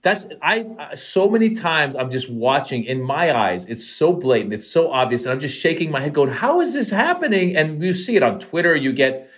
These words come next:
what you just said, there's people who you go, "This guy is re-, re-, uh, a very, uh, reliable source, and this person is criticizing the, the,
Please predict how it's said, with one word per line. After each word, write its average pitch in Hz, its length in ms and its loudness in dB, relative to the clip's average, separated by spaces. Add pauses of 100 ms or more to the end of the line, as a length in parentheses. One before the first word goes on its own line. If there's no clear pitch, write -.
(140)
what 185 120 -4
you 233 80 0
just 294 240 -2
said, 180 220 2
there's 120 160 -2
people 180 400 0
who 143 100 -2
you 123 160 0
go, 120 140 4
"This 208 220 0
guy 107 240 2
is 98 300 -2
re-, 101 320 -6
re-, 104 240 -4
uh, 104 240 2 (140)
a 98 60 0
very, 127 540 2 (260)
uh, 104 280 -2
reliable 127 840 2
source, 123 600 0
and 104 140 -4
this 135 140 -2
person 127 340 -4
is 110 100 -6
criticizing 110 1080 0
the, 104 360 -2
the, 101 280 -6